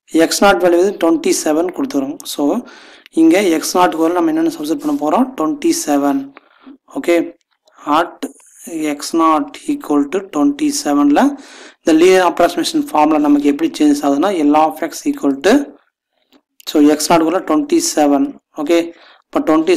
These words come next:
செவன் whole power one by three plus one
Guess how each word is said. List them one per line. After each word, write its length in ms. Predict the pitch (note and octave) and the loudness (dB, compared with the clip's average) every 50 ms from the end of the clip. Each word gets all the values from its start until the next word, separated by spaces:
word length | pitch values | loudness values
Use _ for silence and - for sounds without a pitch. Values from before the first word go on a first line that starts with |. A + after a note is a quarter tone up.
| - - | 2 2
செவன் 240 | E3 E3+ F#3+ F#3+ - - | 0 2 0 -2 -4 -4
whole 200 | - E3 E3+ D#3+ - D#3+ | -2 -2 -2 0 0 0
power 260 | D#3+ D#3 D#3+ F3+ G#3 A#3+ G3 E3 | 0 2 2 0 0 -2 -2 -4
one 100 | D3+ D3 C#3+ | -4 -2 0
by 80 | D#3 D3+ C#3 - - | 0 0 -2 0 0
three 200 | D#3 D3+ C#3+ C3+ - - _ _ _ _ _ _ _ _ _ _ _ _ _ _ _ - | 2 2 2 0 -2 -8 _ _ _ _ _ _ _ _ _ _ _ _ _ _ _ 0
plus 240 | E3 E3 E3 - - - - - D3 C#3+ C#3+ D3 | 2 2 2 2 -2 -4 -4 -4 -2 0 0 2
one 120 | D3+ D#3+ | 2 0